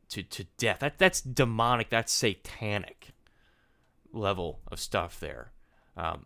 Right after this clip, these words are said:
and I'm not being hyperbolic, or I'm not jo-, I'm not joking, 'cause that, that's, that is what that is. Um, because the devil is death, like, quite literally is death and, and suffering and destruction. That's what it is,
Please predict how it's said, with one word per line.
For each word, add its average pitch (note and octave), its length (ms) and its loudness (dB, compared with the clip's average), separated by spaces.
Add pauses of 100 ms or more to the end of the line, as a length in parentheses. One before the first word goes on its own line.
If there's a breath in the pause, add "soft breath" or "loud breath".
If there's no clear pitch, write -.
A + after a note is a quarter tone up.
(120)
and F#2 260 -4
I'm G#2 200 0
not A#2+ 260 0
being G#2+ 200 0
hyperbolic, G2 800 2
or F#2 240 0
I'm G2+ 100 -4
not A2 200 -6
jo-, - 180 -4
I'm D3 120 2
not G#3+ 200 2
joking, A#2 420 0
'cause G2 160 -8
that, B2 260 0
that's, D#3 240 6
that D#3 200 6
is E3 220 4
what B2+ 140 2
that G#2+ 200 4
is. F#2 440 -4 (640 soft breath)
Um, F#2+ 220 -2
because G2 460 -2 (280 soft breath)
the G#2 120 -2
devil D3+ 440 6
is C#3 220 6
death, - 560 0
like, A2 180 -10
quite D3 240 4
literally A#2+ 400 4
is A#2 220 2
death A2 320 4
and, G#2 240 -4
and G2+ 240 2
suffering A2+ 460 2
and G2 60 -2
destruction. - 680 -2
That's A2 160 -8
what A#2 100 6
it G#2+ 100 4
is, - 440 0